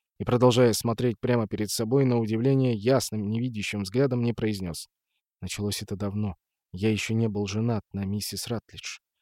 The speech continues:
Он говорил тихим, механическим голосом, как будто кто-то невидимый диктовал ему слова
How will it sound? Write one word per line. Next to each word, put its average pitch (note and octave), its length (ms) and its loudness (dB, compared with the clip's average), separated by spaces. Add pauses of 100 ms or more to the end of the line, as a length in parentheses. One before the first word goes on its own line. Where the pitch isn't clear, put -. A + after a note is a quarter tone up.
(140)
Он A2+ 120 0
говорил A2 320 2
тихим, G#2+ 540 -6
механическим A2+ 800 0
голосом, A#2+ 520 0 (240)
как A2 140 0
будто C#3+ 320 0
кто-то - 380 2
невидимый D#3 480 2
диктовал D3 500 4
ему C#3+ 220 2
слова C#3+ 400 2